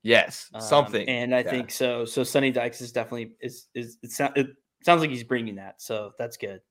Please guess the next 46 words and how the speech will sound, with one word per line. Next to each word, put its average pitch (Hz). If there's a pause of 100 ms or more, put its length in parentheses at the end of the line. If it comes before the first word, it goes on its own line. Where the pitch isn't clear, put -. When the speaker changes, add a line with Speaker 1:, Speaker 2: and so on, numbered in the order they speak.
(400)
Speaker 1:
Yeah, 127
what 117
Speaker 2:
But, -
Speaker 1:
I, 180
Speaker 2:
you 202
Speaker 1:
I 151
Speaker 2:
know. 190
Speaker 1:
hope, 143 (680)
I 143
want 214
him 160
to 131
run 127
the 113
air 117
raid, 95
dude. 98
I 110
want, 143
I 107
want 143
T 143
C 123
U 123 (340)
to 104
just 107
be 120
an -
offensive 120
powerhouse, 98
bro. 95
We 104
need 151
to 135
switch -
it 113
up. 104
You 101
know, 107
we've 113
been 123
a 113
defensive 120
first 120
team 110 (360)
forever. 110